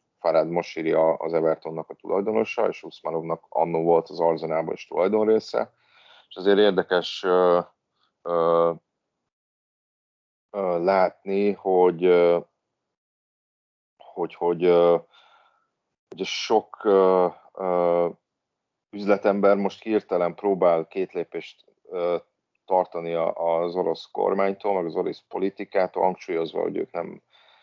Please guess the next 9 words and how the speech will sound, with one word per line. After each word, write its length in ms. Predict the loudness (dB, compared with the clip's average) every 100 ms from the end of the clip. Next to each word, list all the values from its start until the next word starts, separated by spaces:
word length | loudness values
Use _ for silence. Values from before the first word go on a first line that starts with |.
| _ _
politizálnak, 840 | -6 -4 -4 -4 2 4 4 2 0
miközben, 540 | -6 -6 -2 0 -2
hát, 320 | -4 -14 -18
hogyha 240 | -20 -20 -8
megnézzük 560 | -6 -4 -4 -6 -8
a 200 | -4 -2
múltjukat, 640 | -2 -2 -4 -6 -8 -8 -8
vagy 120 | -12
akár 340 | -10 -10 -10